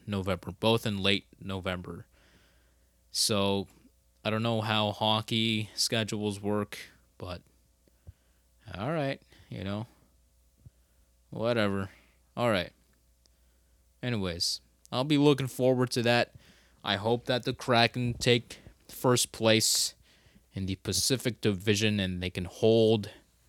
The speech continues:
their lead in there, you know? Anyways, that's gonna be the sports segment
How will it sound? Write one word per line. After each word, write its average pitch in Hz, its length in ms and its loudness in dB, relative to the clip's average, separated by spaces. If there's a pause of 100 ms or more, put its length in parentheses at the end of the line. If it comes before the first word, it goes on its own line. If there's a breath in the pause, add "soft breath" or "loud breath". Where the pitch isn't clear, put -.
(600 soft breath)
their 92 160 -2
lead 98 480 0
in 95 160 2
there, 98 400 2 (180)
you 98 140 -2
know? 104 280 2 (2000 soft breath)
Anyways, 95 680 2 (1200 loud breath)
that's 101 120 -6
gonna 113 160 -2
be 107 100 0
the - 80 -8
sports - 480 2
segment 104 600 0